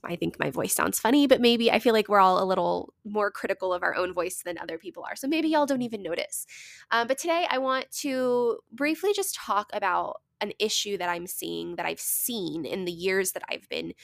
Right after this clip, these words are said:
doing this, th-, in the years that I've been educating on what sleep training is and how babies are meant to sleep. Um, and that is that there are people, most of the time they are sleep trainers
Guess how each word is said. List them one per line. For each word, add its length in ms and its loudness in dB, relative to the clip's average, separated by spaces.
doing 280 2
this, 280 -2
th-, 240 -6
in 100 -2
the 60 -2
years 280 0
that 100 -2
I've 140 -2
been 160 -8
educating 480 -6
on 140 -4
what 140 -4
sleep 220 -8
training 320 -6
is 220 0
and 100 -14
how 180 -4
babies 280 -4
are 80 -6
meant 180 -6
to 100 -14
sleep. 380 -2
Um, 300 2
and 180 2
that 260 4
is 320 2
that 420 4
there 160 4
are 320 2
people, 680 0
most 580 2
of 80 -2
the 100 -2
time 380 -2
they 160 -2
are 400 2
sleep 280 -4
trainers 580 0